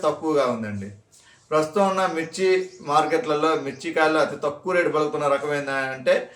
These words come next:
ఆర్మరు, క్లాసిక్ అండి. దీని తర్వాత మిగతా ఇంకొక రెండు వేలు పెచ్చు ఉన్నాయి. మరి క్లాసిక్ రేటు కనుక మనం చూసుకుంటే మార్కెట్ వచ్చేసి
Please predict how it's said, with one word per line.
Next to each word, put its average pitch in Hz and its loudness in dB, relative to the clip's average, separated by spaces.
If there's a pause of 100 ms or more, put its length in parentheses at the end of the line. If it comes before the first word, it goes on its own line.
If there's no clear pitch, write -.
(380)
ఆర్మరు, 160 4 (120)
క్లాసిక్ 139 2
అండి. 117 -6 (100)
దీని 147 -6
తర్వాత 156 8 (440)
మిగతా 156 2
ఇంకొక 156 0
రెండు 143 0
వేలు 147 4
పెచ్చు 135 -4
ఉన్నాయి. 131 -6 (260)
మరి 139 -2
క్లాసిక్ 175 4
రేటు 170 6
కనుక 170 0
మనం 156 -2 (140)
చూసుకుంటే 160 -2 (100)
మార్కెట్ 143 0
వచ్చేసి 143 -4